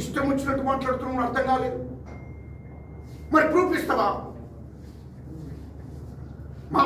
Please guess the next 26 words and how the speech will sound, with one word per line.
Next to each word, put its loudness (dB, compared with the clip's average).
ముఖ్యమంత్రి 6
గారు 6
తీసుకున్నట్టు, 0
అరే 2
మీ 0
అంత 0
చిల్లర 4
కాదురా 2
నా -2
కొడుక, -4
మీ 0
అంత 4
చిల్లర 4
కాదు. 4
వాళ్ళు 8
పేదవాళ్ళు 10
రాసిన 4
వాళ్ళు, -4
మధ్యతరగతి 2
వాళ్ళు, -2
డబ్బు 6
లేనటువంటి 6
వాళ్ళు. -2
డబ్బు 6
ఉన్నవాడు 10
ఎవడు 4